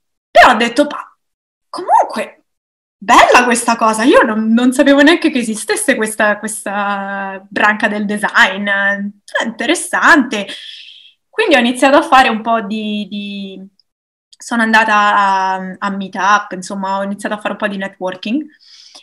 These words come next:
per capire se effettivamente mi piaceva o no, nel senso, non, è un po' un salto nel vuoto.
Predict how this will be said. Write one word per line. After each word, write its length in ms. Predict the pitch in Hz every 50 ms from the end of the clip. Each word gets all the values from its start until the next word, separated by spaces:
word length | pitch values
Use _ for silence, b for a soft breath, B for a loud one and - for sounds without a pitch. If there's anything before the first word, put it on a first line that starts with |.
| B _ _
per 180 | _ 285 269 -
capire 300 | - 311 294 370 392 330
se 120 | - 262
effettivamente 560 | 233 247 247 240 - 233 233 254 302 294 285
mi 100 | 233 220
piaceva 560 | 208 214 214 214 - 247 233 214 220 214 214 220
o 60 | 214
no, 400 | 214 214 226 233 220 202 196 - -
nel 240 | 214 214 208 208
senso, 600 | 208 - 220 214 208 208 - - 208 208 202 202 202
non, 840 | 202 202 202 208 208 202 202 202 202 202 202 196 202 202 - _ _ _ _ _ _ _ _ _ _ _ _ _ _ _
è 80 | - 240
un 140 | 240 233 226
po' 100 | - 247
un 100 | 247 254
salto 300 | - 262 247 247 - 233
nel 160 | 226 226 196
vuoto. 640 | 185 233 240 220 202 180 180 190 185 185 185 b